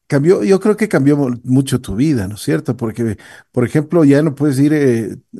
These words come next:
como, como solías hacer, eh, ir con tu familia a, a comerte un, algún cevichito, alguna cosa, porque ahí la gente te, te, te, pues, invade tu privacidad y te dice, "Oye, Yalal,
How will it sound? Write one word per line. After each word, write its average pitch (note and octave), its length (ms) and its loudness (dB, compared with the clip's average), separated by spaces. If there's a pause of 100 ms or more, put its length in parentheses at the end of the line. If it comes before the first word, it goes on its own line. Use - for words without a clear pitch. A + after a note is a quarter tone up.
(100)
como, G#2+ 440 -6
como G#2+ 360 -8
solías A#2+ 400 -4
hacer, B2+ 400 -4 (480)
eh, G#2+ 460 -4
ir B2+ 280 -2
con C3+ 160 -2
tu A2 100 -6
familia B2+ 580 0
a, G#2 400 -6
a G2 60 -14
comerte G#2+ 400 -6
un, G2+ 440 -6 (360)
algún B2+ 380 -4
cevichito, C#3+ 680 -4
alguna B2 320 -2
cosa, D3+ 320 -4
porque A#2+ 220 -6
ahí C#3+ 160 0
la B2+ 120 -2
gente C#3 360 -4 (460)
te, A#2 160 -2
te, A2+ 280 -2
te, G#2 580 -6 (100)
pues, - 420 -10
invade C#3+ 420 0
tu C3+ 280 -8
privacidad C3+ 840 0
y C#3+ 100 0
te A2+ 120 -10
dice, C#3 240 -4
"Oye, E3+ 260 0
Yalal, C#3+ 380 -4